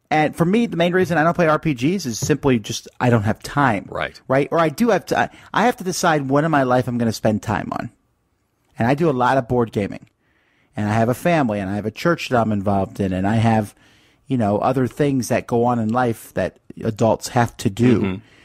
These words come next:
Speaker 1: So I have to say, "Okay, what am I gonna cut?" I could cut my board gaming down and do more role-playing. I don't want to, so I'm gonna cut, I cut it out completely. We may do, I might do a one-off here or there,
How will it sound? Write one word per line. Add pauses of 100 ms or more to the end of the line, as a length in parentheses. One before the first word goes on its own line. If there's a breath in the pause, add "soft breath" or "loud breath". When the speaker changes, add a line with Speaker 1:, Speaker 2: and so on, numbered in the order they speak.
(240 soft breath)
Speaker 1:
So
I
have
to
say,
"Okay,
what
am
I
gonna
cut?"
I
could
cut
my
board
gaming
down
and
do
more
role-playing. (380 loud breath)
I
don't
want
to,
so
I'm
gonna
cut,
I
cut
it
out
completely. (560 soft breath)
We
may
do,
I
might
do
a
one-off
here
or
there,